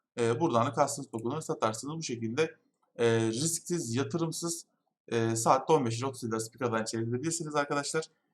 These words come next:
Diyelim ve videoyu bitireyim. Umarım, e, işinize yarar, kullanırsınız, e, ve keyif alırsınız diyelim arkadaşlar oyun oynarken de. Videoyu beğenmeyi ve kanala abone olun. Lütfen, e, canlı yayınlarda da oyunu oynuyorum. Canlı yayınları da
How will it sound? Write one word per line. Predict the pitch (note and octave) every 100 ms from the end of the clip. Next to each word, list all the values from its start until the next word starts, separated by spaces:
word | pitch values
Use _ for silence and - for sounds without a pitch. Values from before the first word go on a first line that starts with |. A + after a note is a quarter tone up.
| _ _ -
Diyelim | F#3+ E3+ F3+ E3+
ve | D#3+
videoyu | F3 D3+ A#2 A2+
bitireyim. | D3+ F3 D#3+ E3 -
Umarım, | F3 C3+ D#3 - - - _
e, | A#2+ A#2 A#2
işinize | - - B2+ A#2 A#2
yarar, | A#2 A#2+
kullanırsınız, | D3+ C#3 C3+ B2 A#2 C#3+ - - -
e, | A2+ A#2
ve | C3+
keyif | C#3 C3+ C3+
alırsınız | C3+ C3 A2+ G#2+
diyelim | G#2+ G#2+
arkadaşlar | G#2+ G#2+ G#2 A2 A2
oyun | A2
oynarken | A2 A2 A2+ A#2
de. | G3+ - - - _ _ E3
Videoyu | G3 E3 D#3
beğenmeyi | D#3+ D#3 D#3
ve | D3
kanala | - D3 C#3+
abone | C#3 C3+ A#2+
olun. | C3+ E3
Lütfen, | E3 - A2 - E3 E3+ _ _ _ -
e, | A#2 A#2 A#2 A2+ A2+
canlı | D#3+ E3
yayınlarda | D#3+ D#3+ D3+ D3
da |
oyunu | C#3 B2+ B2
oynuyorum. | A#2+ D3 C#3+ C3+
Canlı | B2 B2+ C3
yayınları | B2+ C3 B2
da | B2